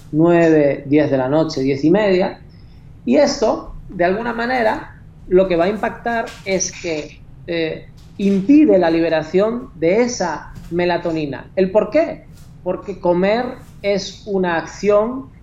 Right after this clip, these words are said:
que se tiene que hacer en horas de luz,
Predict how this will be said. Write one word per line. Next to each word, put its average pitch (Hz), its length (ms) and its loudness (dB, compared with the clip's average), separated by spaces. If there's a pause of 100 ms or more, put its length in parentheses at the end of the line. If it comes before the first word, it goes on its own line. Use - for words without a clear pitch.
que 165 100 -4
se 156 140 -2
tiene 175 260 2
que 170 80 -4
hacer 175 380 -2 (180)
en 156 160 -2
horas 190 680 2
de 165 180 -2
luz, 190 420 4